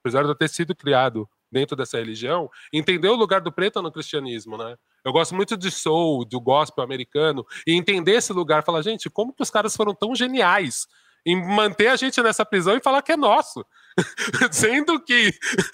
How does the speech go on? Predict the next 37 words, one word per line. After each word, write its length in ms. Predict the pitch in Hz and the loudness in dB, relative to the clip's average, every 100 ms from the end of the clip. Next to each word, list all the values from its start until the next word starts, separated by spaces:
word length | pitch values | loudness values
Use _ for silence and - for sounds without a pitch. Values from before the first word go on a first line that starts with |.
| - - - | -6 -6 0
esses 320 | - 240 247 190 | 2 4 2 2
mesmos 380 | 214 311 294 | 2 2 0
caras 320 | - 214 277 - | 2 2 2 -2
transformaram 400 | 269 254 233 254 | -4 0 0 0
a 40 | |
gente 220 | 254 254 | -4 -4
em 60 | 254 | -4
animal 640 | 247 285 208 214 233 - _ _ | -2 0 4 4 2 -2 _ _
pra 180 | - 208 | -2 0
justificar 500 | 240 262 - 247 - | -2 -8 -10 -2 0
uma 120 | 247 | 2
lógica 320 | 233 233 - 254 | 0 -2 -4 -6
capitalista. 680 | 254 _ 294 226 190 - - _ _ _ - | -8 _ -10 -8 -10 -10 -16 _ _ _ -20
Então, 640 | 131 165 196 233 196 156 | -6 -4 -2 -4 -6 -2
é, 260 | 139 151 151 | 0 2 2
é, 380 | 143 160 160 160 | 0 2 0 0
é, 40 | |
é 40 | 170 | -2
muito 260 | 175 202 | -2 -4
louco, 320 | 277 208 190 151 | -2 -2 -2 -6
né? 140 | 143 | -8
Porque 160 | - 147 | -6 -8
a 20 | |
gente 200 | 151 156 | -8 -4
vai 100 | 160 | -2
lá 140 | 165 | 0
atrás 580 | 240 - 185 180 233 - - - | -2 -2 -2 -2 -6 -12 -20 -6
e 80 | 190 | -4
busca 360 | 156 208 226 233 | -2 -2 0 0
hoje 180 | 214 | 0
em 80 | 214 | -4
dia, 480 | 170 165 233 220 139 175 | -6 -4 0 0 0 -2
e 100 | 185 | -2
você 220 | 196 214 | -4 -6
fala 160 | 196 | -6
assim, 180 | 185 175 | -8 -10
cara, 440 | 160 196 190 123 | -8 -4 -2 -4